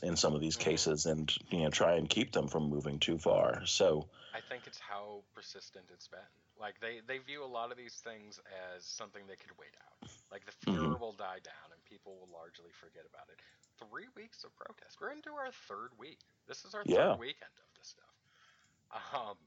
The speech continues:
Speaker 2: and it, it shows no signs of dying down. It, if anything, Portland's march has gotten bigger every single night.
Speaker 1: Yeah, for sure. For
Speaker 2: <laughs>
Speaker 1: sure.
Speaker 2: And they're, they're starting to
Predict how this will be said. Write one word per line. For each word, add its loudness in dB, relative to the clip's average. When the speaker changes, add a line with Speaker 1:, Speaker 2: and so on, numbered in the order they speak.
Speaker 2:
and -6
it, -6
it -14
shows -8
no -6
signs -8
of -16
dying -6
down. -12
It, -12
if -4
anything, -4
Portland's -8
march -8
has -20
gotten -8
bigger -8
every -14
single -16
night. -18
Speaker 1:
Yeah, 6
for 2
sure. 4
For 0
Speaker 2:
<laughs> -
Speaker 1:
sure. 4
Speaker 2:
And -6
they're, -2
they're -2
starting -4
to -6